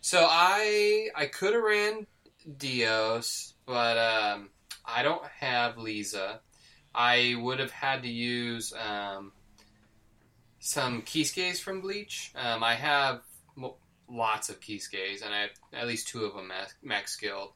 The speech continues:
And so I thought about doing that, but, um, the Yamamoto team was much more, uh, or just more ready to go. And so I ended up, oh, what did I have? I,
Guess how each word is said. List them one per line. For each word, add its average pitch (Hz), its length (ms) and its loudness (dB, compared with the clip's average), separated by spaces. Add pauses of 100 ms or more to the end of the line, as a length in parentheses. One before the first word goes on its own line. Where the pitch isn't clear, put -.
(560)
And 139 200 -6
so 180 80 2
I 165 60 0
thought 208 280 4
about 196 240 2
doing 196 240 -2
that, 190 400 0
but, 117 420 4
um, 104 560 -4 (960)
the 117 280 0
Yamamoto 120 480 4
team 117 140 -8
was 107 180 -2
much 110 240 -6
more, 104 680 -6
uh, - 340 -16 (680)
or 127 140 -2
just - 240 -4 (680)
more 135 180 0
ready 107 200 4
to 98 80 -4
go. 90 80 -8 (100)
And 107 100 -10
so 104 280 -2 (640)
I 110 520 2
ended 117 260 -2
up, 113 280 2 (1300)
oh, 131 200 4
what 131 80 4
did 131 80 2
I 127 100 2
have? 117 380 2
I, 120 360 4